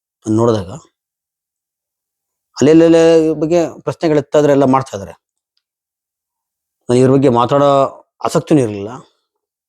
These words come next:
ಆದ್ರೆ ಯಾವಾಗ ಪ್ರಕಾಶ್ನ ಇಂದು ವಿದ್ಯಾಧರನಾಥ ಸ್ವಾಮೀಜಿಯವ್ರು ನನ್ನ ಹತ್ರ ಮಾತಾಡಿದ್ರು, ನಿಮ್ ಬಗ್ಗೆ ಏನ್ ಹೇಳಿದ್ರು, ಅದೆಲ್ಲ ನೆನಪಾಯ್ತು, ಅದಕ್ಕೋಸ್ಕರ ಮಾತಾಡ್ಬೇಕು ಅನಿಸ್ತು.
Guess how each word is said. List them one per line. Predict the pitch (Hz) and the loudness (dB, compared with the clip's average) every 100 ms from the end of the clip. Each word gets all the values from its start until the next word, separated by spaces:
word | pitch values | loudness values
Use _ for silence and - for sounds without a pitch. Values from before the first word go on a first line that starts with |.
| _ _ - 110 | _ _ -16 -12
ಆದ್ರೆ | 98 92 | -8 -6
ಯಾವಾಗ | 98 120 165 185 170 180 - - | 0 2 2 2 2 0 -2 -8
ಪ್ರಕಾಶ್ನ | 123 170 156 160 147 131 - _ _ _ | -6 -4 -4 -6 -6 -8 -14 _ _ _
ಇಂದು | 135 151 151 | -2 2 2
ವಿದ್ಯಾಧರನಾಥ | 127 113 160 156 151 143 | -2 -2 0 2 0 -2
ಸ್ವಾಮೀಜಿಯವ್ರು | - 131 127 123 | -4 -6 -4 -4
ನನ್ನ | 117 | -6
ಹತ್ರ | 110 120 | -8 -8
ಮಾತಾಡಿದ್ರು, | 107 107 104 113 147 - _ 120 | -10 -10 -10 -6 -6 -6 _ -6
ನಿಮ್ | 120 | -2
ಬಗ್ಗೆ | 131 127 | 0 0
ಏನ್ | 107 | -2
ಹೇಳಿದ್ರು, | 104 98 110 139 - _ _ _ _ _ _ | -4 -6 -6 -6 -8 _ _ _ _ _ _
ಅದೆಲ್ಲ | 110 127 | -2 2
ನೆನಪಾಯ್ತು, | 123 117 117 117 - 123 | 2 0 -2 -4 -6 -16
ಅದಕ್ಕೋಸ್ಕರ | - - 139 - 127 | -20 -6 -6 -2 -4
ಮಾತಾಡ್ಬೇಕು | 110 110 - - | -4 -8 -10 -14
ಅನಿಸ್ತು. | - - | -16 -12